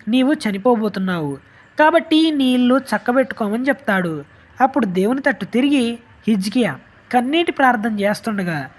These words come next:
దేవుడు హిజ్కియా ప్రార్థన వింటాడు. అప్పుడు దేవుడు యెషయాకి దర్శన రీతిగా దేవుడు మాట్లాడుతూ హిజ్కియాకి పదిహేను సంవత్సరాలు ఆయుష్ పెంచాడు. అయితే ఇదండి, దీనిలో పూర్తిగా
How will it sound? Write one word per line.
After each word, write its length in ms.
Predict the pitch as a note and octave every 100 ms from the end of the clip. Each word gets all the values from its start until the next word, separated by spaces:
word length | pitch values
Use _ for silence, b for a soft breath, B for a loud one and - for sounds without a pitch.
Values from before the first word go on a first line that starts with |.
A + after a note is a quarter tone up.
| b b -
దేవుడు 340 | D4+ E4 E4+ E4
హిజ్కియా 500 | A#3+ A3+ F#3 D4 D4
ప్రార్థన 460 | B3 G3+ F#3 B3+
వింటాడు. 600 | D#4 B3 A3+ F#3 D#3+ C#3+ C#3+ _ - -
అప్పుడు 480 | A#3 A#3 C#4 A#3 E3+
దేవుడు 440 | F3+ G3 B3+ C4
యెషయాకి 720 | A#3+ F#3+ F#3 - D4+ C4 -
దర్శన 460 | A3+ E3 D#3 - C#4
రీతిగా 600 | B3+ A#3 A3 A#3 G3 G#3 B B -
దేవుడు 280 | F3+ A3 A#3
మాట్లాడుతూ 680 | G3+ G3 A3 F#3+ F#3+ C#3 C3 b b -
హిజ్కియాకి 720 | A3+ F#3 - E4+ D#4+ D#4 E4 A#3 - - -
పదిహేను 440 | G#3+ B3 A#3 D4+
సంవత్సరాలు 720 | C4+ B3+ B3+ C4+ D4+ D#4 C#4+ D4+
ఆయుష్ 440 | F#3+ G#3+ B3 - A3
పెంచాడు. 520 | G3+ F3+ F3 D#3+ C#3 B2 b b -
అయితే 360 | A#3+ B3 C#4 -
ఇదండి, 540 | F#3 G3 G#3+ F3 G#3 C#4+ b b -
దీనిలో 400 | F3+ D4 D4+ C#4
పూర్తిగా 800 | - A3+ C4 - C4 A#3+ F#3+